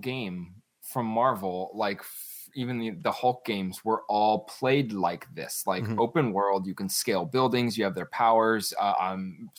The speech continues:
Speaker 1: you pretty much fight the same way. Uh,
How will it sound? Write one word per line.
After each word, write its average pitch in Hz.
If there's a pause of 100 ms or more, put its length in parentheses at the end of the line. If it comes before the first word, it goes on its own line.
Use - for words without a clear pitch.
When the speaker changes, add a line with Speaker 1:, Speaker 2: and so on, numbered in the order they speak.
Speaker 1:
you 123
pretty 139
much 117
fight 107
the 113
same 113
way. 95 (600)
Uh, 95